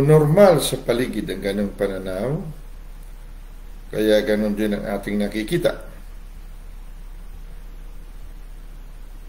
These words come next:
At dahil sa hinubog tayo ng,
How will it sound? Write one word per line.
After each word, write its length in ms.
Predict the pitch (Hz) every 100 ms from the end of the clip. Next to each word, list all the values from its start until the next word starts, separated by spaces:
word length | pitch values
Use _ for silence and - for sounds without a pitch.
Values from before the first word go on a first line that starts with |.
| - - - - - - - - -
At 320 | 123 117 -
dahil 320 | 127 127 120
sa 160 | 131 120
hinubog 560 | 127 135 135 120 - -
tayo 240 | 131 135
ng, 380 | 135 131 127